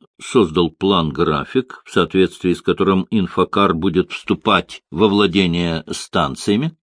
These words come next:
На все про все отводилось полгода. В полном соответствии с планом пятидесяти сотрудникам Еропкина были выданы беспроцентные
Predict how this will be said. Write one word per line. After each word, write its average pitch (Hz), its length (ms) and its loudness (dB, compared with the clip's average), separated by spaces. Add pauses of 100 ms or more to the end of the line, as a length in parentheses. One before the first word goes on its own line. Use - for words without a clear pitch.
(640)
На 110 200 4
все - 320 2
про 101 280 -2
все 185 340 0
отводилось 143 800 -2
полгода. 78 600 0 (540)
В - 140 -16
полном 147 360 4
соответствии 113 840 2
с - 140 -8
планом 104 680 0
пятидесяти 110 600 0
сотрудникам 101 880 0
Еропкина 107 680 2 (340)
были 117 280 6
выданы 98 640 4
беспроцентные 107 1300 0